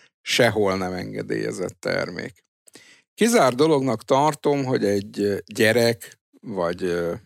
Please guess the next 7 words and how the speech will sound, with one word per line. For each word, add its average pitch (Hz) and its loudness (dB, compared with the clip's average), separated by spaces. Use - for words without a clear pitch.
vagy 85 -8
annak 110 -2
ismerősei 110 0
mondjuk 92 -4
Svédországból 98 0
postán 131 2
keresztül 90 -4